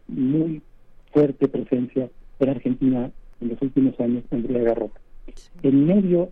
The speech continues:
Speaker 1: de estas líneas teatrales, en donde la presencia es muy importante,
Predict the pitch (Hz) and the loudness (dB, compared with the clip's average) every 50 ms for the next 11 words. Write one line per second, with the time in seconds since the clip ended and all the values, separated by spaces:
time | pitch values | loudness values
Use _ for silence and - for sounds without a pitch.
0 | - - - 131 123 120 127 - - - 131 - 156 139 123 147 143 170 175 175 | -6 -4 -2 -2 0 -2 -2 -6 -8 -10 -4 -2 -2 -2 -2 -2 -4 -2 0 0
1 | 165 156 131 - - 143 131 131 - 135 135 135 135 139 131 - - - - - | 0 -2 -2 -2 -2 -2 0 0 2 2 2 2 2 0 -2 -4 -6 -16 -20 -20
2 | - - - - 123 120 123 120 123 123 - - 131 123 120 - 160 165 170 160 | -20 -20 -10 -6 -4 -2 0 0 0 0 0 -2 -4 -4 -2 -2 0 0 0 -2
3 | - - 151 143 131 123 - - - _ - - - 135 131 143 143 139 139 143 | -2 0 0 0 -2 -2 -8 -16 -20 _ -14 -8 -4 -2 0 0 0 2 0 0
4 | 135 - - 135 - 135 131 131 - 156 156 | -2 -4 -8 -6 -2 -2 -2 0 0 -2 -4